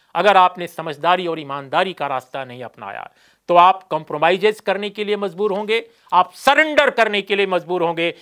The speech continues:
क्योंकि ब्यूरोक्रेसी में, शासन में, जुडिशियरी में कहीं भी उत्पीड़ित समाजों का वो रिप्रेजेंटेशन नहीं है कि कोई आपके पक्ष में लॉबिंग करे या आपके पक्ष में समर्थन जुटाए।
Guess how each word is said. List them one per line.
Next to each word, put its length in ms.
क्योंकि 280
ब्यूरोक्रेसी 580
में, 300
शासन 480
में, 320
जुडिशियरी 680
में 280
कहीं 240
भी 180
उत्पीड़ित 500
समाजों 440
का 140
वो 440
रिप्रेजेंटेशन 760
नहीं 440
है 180
कि 80
कोई 240
आपके 340
पक्ष 400
में 120
लॉबिंग 340
करे 300
या 120
आपके 360
पक्ष 340
में 100
समर्थन 480
जुटाए। 440